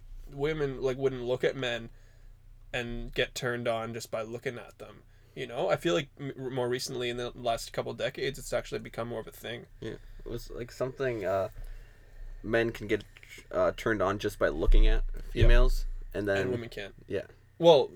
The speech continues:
Speaker 1: and yeah, that's, uh, on my point, right? Yeah. It's actually a whole thing. Like, women cannot understand that, like, w-, that's just how men are wired.
Speaker 2: Yeah.
Speaker 1: They'll say, like, "Oh, you're being a pervert. Like, you're choosing to,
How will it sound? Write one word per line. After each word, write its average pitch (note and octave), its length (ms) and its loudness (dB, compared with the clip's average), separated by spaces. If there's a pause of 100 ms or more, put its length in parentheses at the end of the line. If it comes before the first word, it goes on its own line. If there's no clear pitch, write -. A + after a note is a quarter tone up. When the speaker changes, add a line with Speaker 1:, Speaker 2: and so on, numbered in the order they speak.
Speaker 1:
and B2+ 220 -2
yeah, B2+ 200 4
that's, - 300 -4
uh, A#2+ 40 -4
on A#2 260 -10
my A2+ 100 -12
point, C3+ 300 -6
right? A#2 180 -6
Yeah. A#2+ 180 -4 (600)
It's C3 140 -4
actually C#3 300 6
a B2 100 4
whole B2 180 2
thing. C3+ 300 0
Like, A2+ 160 -8
women B2+ 420 -2
cannot A#2 480 -2
understand A#2+ 600 -4
that, A2 80 -8
like, A#2+ 140 -2
w-, B2 120 -14
that's B2 200 -2
just B2 160 -8
how A2 120 0
men A2+ 200 -6
are A2 80 -6
wired. G2+ 260 -6
Speaker 2:
Yeah. G#2+ 120 -2 (500)
Speaker 1:
They'll A#2 180 0
say, B2 260 2
like, A#2 240 0
"Oh, A#2+ 80 0
you're A#2+ 160 0
being A#2+ 180 -2
a A2+ 40 -10
pervert. A#2+ 400 0
Like, - 160 -4
you're A#2+ 100 0
choosing C3 380 -2
to, A#2+ 140 -4